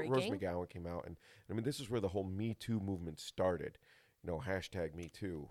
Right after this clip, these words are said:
Speaker 2: which is essentially, uh, you know, the movement against, uh,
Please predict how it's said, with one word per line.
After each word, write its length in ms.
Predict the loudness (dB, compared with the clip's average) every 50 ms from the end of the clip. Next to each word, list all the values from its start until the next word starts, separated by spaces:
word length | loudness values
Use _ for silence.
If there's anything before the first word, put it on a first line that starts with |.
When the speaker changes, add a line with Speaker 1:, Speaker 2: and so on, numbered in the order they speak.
| -12 -10
Speaker 2:
which 240 | -8 -8 -6 -6 -6
is 120 | -6 -6
essentially, 640 | -6 -6 -2 -2 -2 -2 -2 -6 -4 -2 0 0 -2
uh, 80 | -2 -4
you 140 | -4 -4
know, 100 | -4 -4
the 80 | -2 -2
movement 400 | -2 -2 -2 -2 -2 -6 -6 -6
against, 600 | -6 -4 -4 -2 -2 -4 -6 -10 -16 -16 -12 -8 -8
uh, 200 | -6 -6 -6 -8